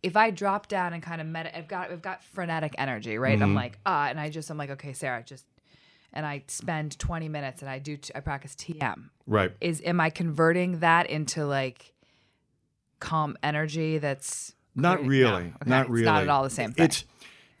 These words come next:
Speaker 2: it's similar but different. Meditation
Speaker 1: Okay.
Speaker 2: is so important to
Speaker 1: Yeah.
Speaker 2: sort of, like, calming everything down and sort of, you know, like, um, calming your nervous system down.
Speaker 1: Mm-hmm.
Speaker 2: Uh, Tai Chi and Qigong is sort of like meditation in motion.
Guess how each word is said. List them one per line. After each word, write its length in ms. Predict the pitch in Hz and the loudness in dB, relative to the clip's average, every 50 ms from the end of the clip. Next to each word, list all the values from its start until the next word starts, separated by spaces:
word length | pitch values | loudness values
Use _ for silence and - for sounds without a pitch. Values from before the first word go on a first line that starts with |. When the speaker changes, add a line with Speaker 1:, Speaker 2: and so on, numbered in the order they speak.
| - | 0
Speaker 2:
it's 200 | - 156 147 143 | 2 2 4 4
similar 600 | - - - 190 196 196 185 180 170 160 147 139 127 | 2 4 4 4 4 6 6 4 6 6 6 4 4
but 260 | 101 117 110 - - | 4 0 -2 0 2
different. 320 | 113 104 98 - 98 101 | 2 2 2 2 2 4
Meditation 500 | 127 151 151 135 147 143 139 135 - 127 | 4 4 4 4 2 2 2 4 2 2
Speaker 1:
Okay. 60 | 110 | 0
Speaker 2:
is 80 | 101 - | 0 0
so 300 | - - 120 110 107 101 | 2 2 4 4 2 2
important 500 | 95 90 92 - 95 82 73 67 76 - _ - | -2 -4 -6 -6 -6 -6 -6 -8 -16 -20 _ -6
to 80 | - 160 | 0 2
Speaker 1:
Yeah. 120 | 147 123 | 4 4
Speaker 2:
sort 200 | 107 101 101 95 | 4 4 4 4
of, 120 | 98 90 80 | 2 0 0
like, 220 | 90 90 90 87 | -2 -4 -4 -6
calming 360 | - - 101 101 101 101 101 | -4 -2 0 2 2 2 2
everything 500 | 95 95 95 101 92 - 104 98 95 90 | 2 2 0 -2 -2 -2 0 0 0 0
down 420 | 80 - 92 92 92 92 95 98 95 | 0 0 0 2 2 2 2 0 0
and 180 | 90 87 87 | 0 -2 -4
sort 260 | 85 - - 95 92 90 | -4 -4 -4 -4 -2 -2
of, 360 | 90 82 - - - - - - | -4 -6 -8 -12 -16 -16 -12 -8
you 100 | 95 92 | -6 -4
know, 180 | 90 87 87 | -4 -4 -4
like, 300 | 87 85 82 78 - - | -6 -6 -8 -10 -6 -4
um, 280 | 92 90 90 85 80 - _ _ - | -4 -4 -4 -6 -8 -10 _ _ -2
calming 260 | - 104 98 98 98 | 0 2 2 2 2
your 80 | 98 95 | 0 0
nervous 300 | 92 92 90 90 95 - | -2 -2 -2 -4 -4 -6
system 340 | - 98 92 - - 95 90 | -6 -6 -6 -4 -2 -2 0
down. 300 | 82 92 92 92 92 - | 2 2 4 4 4 2
Speaker 1:
Mm-hmm. 680 | - 175 190 196 - - - _ _ _ _ - 101 | 2 0 -2 -6 -10 -16 -20 _ _ _ _ -4 -2
Speaker 2:
Uh, 180 | 101 101 98 101 | 2 2 2 2
Tai 220 | - - 139 135 | 2 4 4 4
Chi 580 | 135 - - 151 147 143 139 135 135 131 120 113 | 4 4 2 2 4 4 4 4 4 4 4 4
and 120 | 104 101 101 | 4 2 2
Qigong 680 | - - 117 101 95 104 101 101 110 120 131 139 123 - _ _ _ - - - - | 2 2 2 4 4 4 4 4 4 4 2 -2 -4 -8 _ _ _ -20 -20 -16 -8
is 140 | 113 104 - | -4 -2 0
sort 200 | - 120 117 113 | 2 4 4 4
of 60 | 113 107 | 4 6
like 160 | 107 104 98 | 4 4 4
meditation 640 | 104 107 104 101 95 - 104 98 92 - 95 95 | 4 4 4 4 2 0 -2 -2 -2 -2 -4 -4
in 260 | 92 90 87 85 85 - _ _ _ _ - - - | -4 -4 -4 -6 -8 -12 _ _ _ _ -20 -12 -8
motion. 360 | 87 90 87 - - - | -6 -6 -6 -6 -10 -16